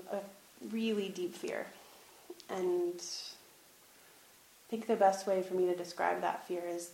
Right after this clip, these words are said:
either the loss of ourself or the surrender of ourself. Um, and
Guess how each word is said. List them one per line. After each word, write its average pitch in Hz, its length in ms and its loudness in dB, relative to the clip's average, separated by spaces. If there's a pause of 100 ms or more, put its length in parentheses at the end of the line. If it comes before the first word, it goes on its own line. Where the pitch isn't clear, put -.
(240)
either 180 380 0
the 175 100 -2
loss 180 440 2
of 208 280 -6 (140)
ourself 214 500 -4
or 180 260 -2
the 175 200 -2
surrender 175 500 -2
of - 140 -8
ourself. - 600 -8 (880)
Um, 180 480 0 (720)
and 185 640 -2